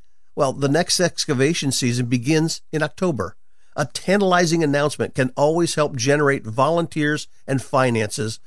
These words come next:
And the bottom line is we still don't know for certain the location of first century Bethsaida. Two sites are possible. It's also possible the two might somehow be connected, but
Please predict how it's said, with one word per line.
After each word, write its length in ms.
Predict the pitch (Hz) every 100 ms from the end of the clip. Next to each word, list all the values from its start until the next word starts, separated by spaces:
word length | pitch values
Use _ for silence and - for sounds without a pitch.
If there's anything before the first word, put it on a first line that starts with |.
| - -
And 120 | 156
the 60 | 165
bottom 300 | 160 196 156
line 200 | 147 135
is 140 | 135
we 120 | 156 160
still 340 | - 190 190
don't 320 | 131 151 160
know 240 | 131 139 143
for 160 | 139
certain 480 | - 151 127 110 110 - - -
the 120 | 139
location 520 | 139 - 147 - 135
of 80 | 117
first 260 | 143 139
century 320 | - 131 - 127
Bethsaida. 640 | 127 - 123 113 101 - - - - -
Two 160 | 175
sites 280 | - 170 165
are 60 | 185
possible. 640 | - 123 - 113 120 123 - - -
It's 140 | 123 147
also 240 | 185 214
possible 440 | - 123 131 151 135
the 120 | 123
two 220 | - 180
might 180 | 151 127
somehow 380 | - 156 151 139
be 180 | 147
connected, 580 | - 151 151 156 110 104
but 140 | 123